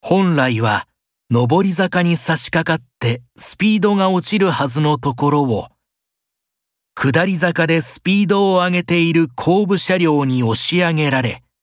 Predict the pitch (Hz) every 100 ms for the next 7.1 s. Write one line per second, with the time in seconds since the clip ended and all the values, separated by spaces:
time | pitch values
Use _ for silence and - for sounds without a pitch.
0 | _ _ _ - 123 123 208 - 208 -
1 | 196 - 190 185 185 165 - 85 - -
2 | - - _ _ _ _ _ _ _ _
3 | _ _ _ _ _ _ _ _ _ _
4 | _ - - 131 156 196 190 - 180 139
5 | - - 101 - _ _ _ _ _ _
6 | - 160 202 202 202 202 190 160 147 135
7 | 131